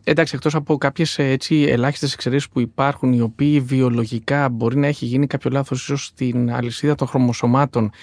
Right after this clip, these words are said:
και να έχουν, ας πούμε, κάποιοι άντρες τρία Χ ή κάποιες γυναίκες αντί για δύο Χ μπορεί να έχουν ένα Ψ χρωμόσωμα, οπότε εκεί, στην προκειμένη περίπτωση, είναι αυτό που λέμε ως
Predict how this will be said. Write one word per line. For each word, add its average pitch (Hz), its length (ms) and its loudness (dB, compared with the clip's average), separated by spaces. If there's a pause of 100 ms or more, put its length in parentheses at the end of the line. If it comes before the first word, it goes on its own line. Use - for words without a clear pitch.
(260)
και - 120 -2
να 123 120 2
έχουν, 135 240 0
ας 127 80 0
πούμε, 143 120 0
κάποιοι 131 260 -2
άντρες 135 380 -2
τρία 147 280 2
Χ - 180 -8 (560)
ή 135 180 0
κάποιες 147 340 0
γυναίκες 131 580 2
αντί 123 180 -2
για 139 180 0
δύο 135 200 0
Χ - 160 -6
μπορεί 127 180 0
να 135 60 4
έχουν 139 180 0
ένα 135 160 2
Ψ - 180 -6
χρωμόσωμα, 123 500 0
οπότε 170 240 -2
εκεί, 170 260 0 (300)
στην - 180 -4
προκειμένη 143 380 2
περίπτωση, 147 360 -2
είναι 151 140 0
αυτό 156 80 0
που 147 100 -4
λέμε 151 200 2
ως - 240 -4